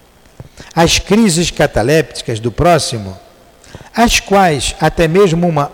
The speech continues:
obsessão poderá provocar, será porque elas são raras, ou pelo menos ignoradas, ou porque, lamentavelmente, se descuram da instrução doutrinária necessária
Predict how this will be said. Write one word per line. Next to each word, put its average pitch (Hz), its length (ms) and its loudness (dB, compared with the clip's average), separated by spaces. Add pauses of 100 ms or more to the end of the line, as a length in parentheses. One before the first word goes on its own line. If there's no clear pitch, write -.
obsessão 147 960 -2 (420)
poderá 123 400 0
provocar, 127 720 -2 (960)
será 214 300 2
porque 202 340 -2
elas 165 260 0
são 165 340 -4 (200)
raras, 113 760 -4 (520)
ou 190 120 2
pelo 180 260 2
menos 151 520 -2 (140)
ignoradas, 156 1080 -2 (400)
ou 233 100 4
porque, 202 560 0 (260)
lamentavelmente, 170 1200 -2
se 143 180 -6
descuram 160 880 -4 (600)
da 117 240 -6 (120)
instrução 202 760 -4
doutrinária 135 680 -4
necessária 117 800 -4